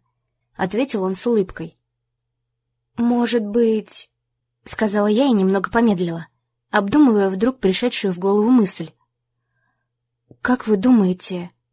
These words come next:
стоило бы записаться на занятия? Хотя, вероятно,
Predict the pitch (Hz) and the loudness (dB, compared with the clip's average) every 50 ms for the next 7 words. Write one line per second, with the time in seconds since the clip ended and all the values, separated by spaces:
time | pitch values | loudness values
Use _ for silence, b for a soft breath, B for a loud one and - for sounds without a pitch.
0 | _ _ _ _ _ _ _ _ - - - - - 262 285 320 302 262 220 196 | _ _ _ _ _ _ _ _ -10 -10 -10 -4 0 2 2 4 4 4 2 2
1 | 202 190 202 190 220 214 - 214 196 190 - 196 196 185 202 240 254 233 196 185 | 2 0 0 0 0 -2 -2 -2 -4 -2 -2 -2 -2 0 2 2 4 2 2 0
2 | - - 175 165 - _ _ _ _ _ _ _ _ _ _ _ _ _ _ _ | -2 -6 -8 -10 -14 _ _ _ _ _ _ _ _ _ _ _ _ _ _ _
3 | _ _ _ _ _ _ _ _ _ _ _ _ _ _ - - - 240 233 226 | _ _ _ _ _ _ _ _ _ _ _ _ _ _ -20 -10 -4 -4 -4 -2
4 | - - 269 277 269 254 208 214 220 220 220 233 247 240 240 220 214 208 190 185 | -2 0 0 2 2 2 0 0 0 2 2 2 2 2 2 0 0 0 -4 -6